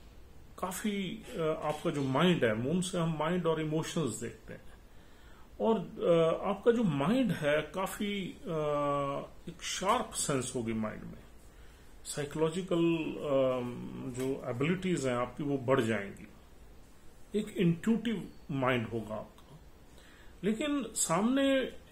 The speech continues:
कि किसी इंसान को पता नहीं लगेगा कि आप इतने डीप हो चीजों को एनालाइज करने में, क्योंकि आपकी साइकोलॉजी बड़ी sharp हो जाएगी।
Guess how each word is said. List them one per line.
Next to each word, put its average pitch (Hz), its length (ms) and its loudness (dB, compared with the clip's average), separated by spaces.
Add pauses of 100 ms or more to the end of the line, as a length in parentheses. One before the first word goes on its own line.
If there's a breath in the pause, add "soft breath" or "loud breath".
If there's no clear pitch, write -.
(220)
कि 208 80 -6
किसी 214 380 2
इंसान 196 520 4
को 180 220 0
पता 220 320 0
नहीं 185 140 2
लगेगा 131 400 0
कि - 180 -6
आप 143 260 0
इतने 175 260 -2
डीप 151 400 -2
हो 156 100 -2
चीजों 151 380 -2
को 131 400 -4
एनालाइज 127 400 0
करने - 340 -16
में, 123 80 -14 (640 loud breath)
क्योंकि 120 260 -8
आपकी 135 320 -4
साइकोलॉजी 165 560 -2
बड़ी 143 180 -2
sharp 117 400 -4
हो 117 80 -2
जाएगी। 113 420 -2